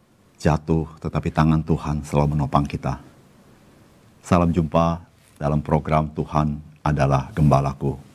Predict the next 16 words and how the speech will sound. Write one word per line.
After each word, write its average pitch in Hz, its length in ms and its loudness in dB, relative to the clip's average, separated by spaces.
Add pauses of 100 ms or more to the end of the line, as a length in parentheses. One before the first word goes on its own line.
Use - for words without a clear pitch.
(1200)
Setiap - 240 2
orang 87 240 2
tua 82 560 2 (1200)
pasti 85 560 0
sangat 76 320 0
mencintai 78 560 0
anak-anaknya 76 880 0 (1120)
dan 85 240 4
juga 87 240 2
selalu 82 320 0
ingin 87 320 4
memberikan 80 560 2
yang 80 160 0
terbaik 76 560 2
bagi 71 240 -6
anak-anaknya. 69 640 -4